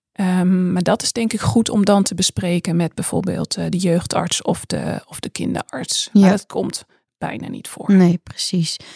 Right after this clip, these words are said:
Speaker 2: Nee, en in tegenstelling dat bijvoorbeeld zo'n afplatting komt wel wat vaak voor, of een voorkeurshouding, of dat het schedeltje toch een beetje vervormt. Ehm,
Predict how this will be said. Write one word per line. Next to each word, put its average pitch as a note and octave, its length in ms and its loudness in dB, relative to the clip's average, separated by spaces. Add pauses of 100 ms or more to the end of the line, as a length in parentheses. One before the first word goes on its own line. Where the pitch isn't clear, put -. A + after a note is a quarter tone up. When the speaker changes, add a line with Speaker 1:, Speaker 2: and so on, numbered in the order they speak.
(320)
Speaker 2:
Nee, F3 240 2
en F#3+ 220 4
in F#3 160 4
tegenstelling F3+ 480 2
dat E3+ 260 4
bijvoorbeeld F3 360 0
zo'n F3 240 2 (500)
afplatting F3+ 540 0
komt D#3+ 220 0
wel D#3 460 2
wat E3+ 180 -4
vaak F3+ 260 2
voor, A#3+ 160 0
of F3+ 120 -4
een F3+ 80 -4
voorkeurshouding, F#3 800 4
of E3 80 6
dat E3+ 140 -2
het D#3+ 100 -2
schedeltje E3+ 640 2
toch G#3 220 -2
een G#3+ 100 6
beetje F#3 440 4 (380)
vervormt. F3+ 580 2 (340)
Ehm, F#3 440 6